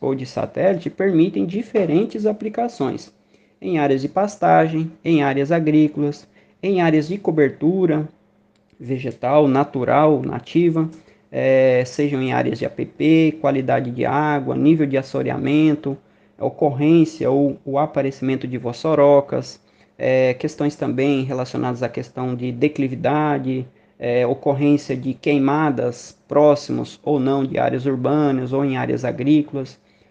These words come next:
Então, nós temos diferentes tipos de aplicações, eh, que podem ser utilizadas frequentemente aí. Então, as pesquisas têm sido voltadas e aplicadas mais nesse sentido, eh,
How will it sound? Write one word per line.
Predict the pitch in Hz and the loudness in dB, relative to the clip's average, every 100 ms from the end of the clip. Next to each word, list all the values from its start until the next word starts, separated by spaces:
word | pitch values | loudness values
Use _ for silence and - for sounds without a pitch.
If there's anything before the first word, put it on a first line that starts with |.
| _ | _
Então, | 180 | -6
nós | 190 185 | -6 -4
temos | 180 185 | -2 -2
diferentes | 170 202 190 143 160 202 160 - | -4 -4 0 2 2 0 -6 -10
tipos | - 226 240 - 139 | -8 -4 -4 -4 -4
de | 135 | 0
aplicações, | 143 - 143 - 123 - 160 196 151 - _ _ _ | 0 0 -4 -4 -6 -4 0 0 0 -6 _ _ _
eh, | - 127 131 127 | -6 0 2 2
que | - 196 | -2 -8
podem | - 170 185 | 2 4 4
ser | 151 - 143 | 2 0 -4
utilizadas | - 147 135 135 160 135 120 | -4 -4 0 2 2 0 -4
frequentemente | - - 170 175 175 - 156 135 139 135 | -4 -4 -2 -2 -2 0 0 2 0 -2
aí. | 123 - - _ _ | -4 -6 -12 _ _
Então, | - 202 | -12 -10
as | |
pesquisas | - 190 - 180 175 170 | -4 -4 -2 -4 -4 -2
têm | 180 | -2
sido | 170 165 170 | 0 0 2
voltadas | 160 143 - 147 151 131 | 2 2 2 0 0 0
e | 135 | 2
aplicadas | 143 151 - 131 147 135 | 2 0 0 2 2 2
mais | 135 139 147 147 | -2 -2 0 0
nesse | 147 143 147 | 0 -2 -4
sentido, | 160 170 165 - 117 - - _ _ _ _ _ _ _ | -4 -2 -2 -2 -6 -6 -16 _ _ _ _ _ _ _
eh, | 123 123 120 120 | -6 -2 2 2